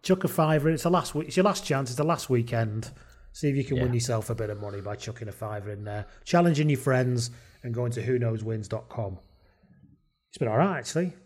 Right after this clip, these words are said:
Speaker 1: Do a bit of
Speaker 2: Yeah.
Speaker 1: a daft pick every week. It's amazing. It's, it's horrible when you do it every week and your full fucking uselessness is laid bare to you.
Speaker 2: <laughs> It's laid bare to us all, yeah.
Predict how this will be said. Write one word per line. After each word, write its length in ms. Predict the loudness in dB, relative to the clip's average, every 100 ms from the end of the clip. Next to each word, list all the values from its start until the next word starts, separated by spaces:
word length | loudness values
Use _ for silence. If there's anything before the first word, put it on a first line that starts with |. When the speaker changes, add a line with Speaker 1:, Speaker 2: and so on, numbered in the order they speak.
| _ _ _ _ _ _ _
Speaker 1:
Do 80 | -2
a 20 |
bit 40 | 2
of 20 |
Speaker 2:
Yeah. 40 | 2
Speaker 1:
a 40 |
daft 280 | 2 -2 0
pick 220 | -2 0
every 140 | 0 2
week. 100 | 2
It's 120 | 2
amazing. 460 | 4 4 6 6
It's, 180 | 4 4
it's 260 | 4 4 4
horrible 280 | 6 8 6
when 80 |
you 80 | 6
do 140 | 4 2
it 80 |
every 260 | 2 0 0
week 340 | 2 0 0
and 240 | -2 -2 -4 -2
your 140 | -2
full 300 | 2 2 2
fucking 400 | 0 -4 0 0
uselessness 680 | 2 2 2 -4 -4 -6 -4
is 120 | 0
laid 280 | 2 4 4
bare 280 | 2 2 0
to 160 | -4
you. 160 | -6 -8
Speaker 2:
<laughs> 160 | -2
It's 180 | 2 4
laid 300 | 4 2 -2
bare 160 | -2 -2
to 220 | -2 -8
us 120 | -6
all, 380 | -4 -4 -4 -6
yeah. 280 | -4 -2 -2